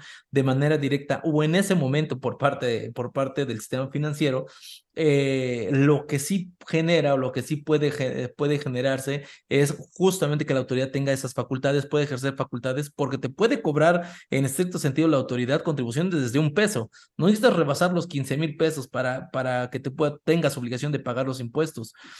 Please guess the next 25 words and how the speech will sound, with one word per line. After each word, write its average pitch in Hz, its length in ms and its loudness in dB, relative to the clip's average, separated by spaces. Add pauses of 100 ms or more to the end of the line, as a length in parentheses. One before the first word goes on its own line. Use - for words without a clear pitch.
(220)
Eh, 147 720 4
en 151 140 2
realidad, 156 680 2
si 147 140 -4
tú 180 140 -2
realizas 170 260 0
una 175 120 2
actividad 143 380 0
económica 135 640 -4
por 127 160 -6
la 127 140 -6
cual 170 160 4
estés 156 260 0
obligado 135 540 -2
a 123 100 -6
pagar 131 400 -4 (300)
los 135 240 -2
impuestos, 147 520 -2
pues 139 200 -2
la 139 80 0
autoridad 135 480 -2
prácticamente 135 720 -4
desde 120 260 -4
un 143 120 -4
peso 151 380 -2